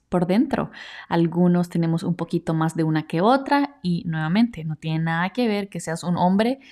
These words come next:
a que tengas más masculina o ser una mujer y tener más femenina. Simplemente los términos son en base a tu cerebro y, por ejemplo, el hemisferio izquierdo es dictado por esa energía masculina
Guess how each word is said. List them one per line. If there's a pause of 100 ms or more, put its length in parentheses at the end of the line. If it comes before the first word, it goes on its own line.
(240)
a
que
tengas
más
masculina
o
ser
una
mujer
y
tener
más
femenina. (360)
Simplemente
los
términos
son
en
base
a (600)
tu
cerebro
y,
por
ejemplo,
el
hemisferio
izquierdo
es
dictado
por
esa
energía
masculina